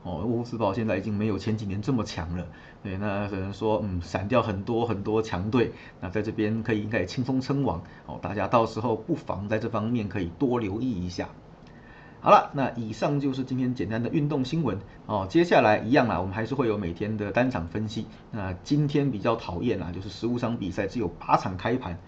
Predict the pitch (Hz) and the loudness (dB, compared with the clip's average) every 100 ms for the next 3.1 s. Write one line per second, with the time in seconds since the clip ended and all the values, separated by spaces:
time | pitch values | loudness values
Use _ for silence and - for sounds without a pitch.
0 | - - 82 - 156 92 87 - 113 117 | -16 -14 -6 0 0 0 -2 2 2 2
1 | 92 - - - - - 117 113 95 113 | -2 -6 -12 -20 -14 -8 -6 -4 -2 -2
2 | 131 131 143 123 120 113 131 107 104 113 | -2 -2 -2 -2 0 0 0 -2 -2 -2
3 | 120 | -2